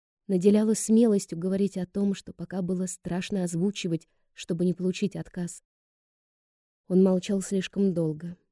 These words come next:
Хотя минута не такой большой срок, но Света успела испугаться, что переборщила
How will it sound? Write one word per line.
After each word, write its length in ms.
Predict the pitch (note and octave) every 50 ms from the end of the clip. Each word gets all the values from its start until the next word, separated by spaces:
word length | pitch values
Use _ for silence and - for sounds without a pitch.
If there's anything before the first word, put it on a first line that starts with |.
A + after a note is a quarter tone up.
| _ _ _ _ _ -
Хотя 240 | G3 - - G#3
минута 460 | G3+ G3 F#3 G#3 G#3 G#3+ G#3 - F3+ F#3+
не 120 | F#3 F#3
такой 300 | - G3+ G3 - C4 C4+
большой 400 | G#3 F3+ F3 F3+ - - F3+ F3
срок, 480 | E3+ - F#3 F3 E3+ E3+ - _ _ _ -
но 180 | - F3+ F3
Света 400 | F3+ - - F#3+ G3 G3+ - -
успела 480 | F3+ F3 - - - - G#3 G#3 G#3 G3
испугаться, 720 | F#3+ - - - F3+ F3+ F3 G3 G3+ G3 F3+ - - - E3
что 200 | - - - F3
переборщила 840 | - F#3+ F#3+ F#3 F3+ G3+ G3 - - - - C4 C#4 C4 A3+ G#3